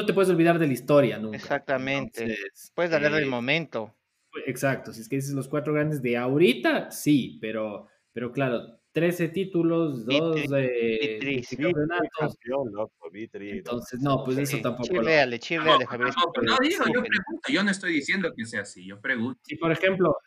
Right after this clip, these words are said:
Speaker 1: si justo, justo esta semana estaban, que estaban hablando del tema de las goleadas, eh, en los noventa el Nacional era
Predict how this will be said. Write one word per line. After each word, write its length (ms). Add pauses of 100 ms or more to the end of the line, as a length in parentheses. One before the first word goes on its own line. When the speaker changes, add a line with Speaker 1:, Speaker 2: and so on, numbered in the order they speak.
(180)
Speaker 1:
si 140
justo, 420
justo 240
esta 160
semana 460
estaban, 500
que 60
estaban 260
hablando 300
del 180
tema 260
de 100
las 180
goleadas, 600 (120)
eh, 300
en 160
los 160
noventa 720
el 220
Nacional 720 (400)
era 520